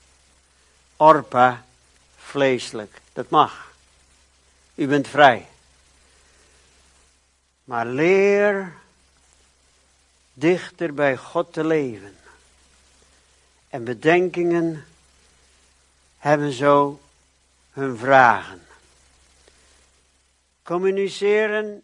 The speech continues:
en je gedachten uitspreken. En je bedenkingen uitspreken. Je geloof uitspreken. Hoe gaat een ander dat opvangen? Hoe hebben de fariseërs het opgevangen?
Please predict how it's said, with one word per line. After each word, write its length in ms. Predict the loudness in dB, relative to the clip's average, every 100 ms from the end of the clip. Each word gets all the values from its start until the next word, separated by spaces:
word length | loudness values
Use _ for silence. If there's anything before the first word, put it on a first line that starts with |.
| _
en 120 | -10
je 120 | -10
gedachten 640 | -10 -4 -2 -2 -6 -4
uitspreken. 1040 | -2 -2 -4 -12 -6 -4 -4 -4 -10 -10 -20 _ _ _ _ _ _ _ _ _ _ _
En 140 | -8
je 120 | -8 -8
bedenkingen 800 | -8 -2 -2 -2 -8 -8 -4 0
uitspreken. 1120 | 0 -2 -10 -8 -4 -4 -6 -10 -10 -14 _ _
Je 200 | -20 -18
geloof 480 | -14 -8 -4 -4 -6
uitspreken. 1120 | -4 -2 -4 -8 -14 -6 -4 -4 -6 -8 -10 _ _ _ _ _ _ _
Hoe 260 | -10 -10 -6
gaat 340 | 0 0 0
een 100 | -4
ander 360 | -2 -2 -6 -4
dat 260 | -2 -2 -6 _ _
opvangen? 640 | -8 -8 -4 -4 -2 -6 -18 _ _ _ _ _ _ _ _ _ _ _ _ _ _
Hoe 160 | -2
hebben 180 | -2 -2
de 120 | -8
fariseërs 760 | -4 -2 -2 -4 -4 -2 -2 -6
het 160 | -10
opgevangen? 880 | -8 -10 -10 -10 -4 -4 -4 -10 -14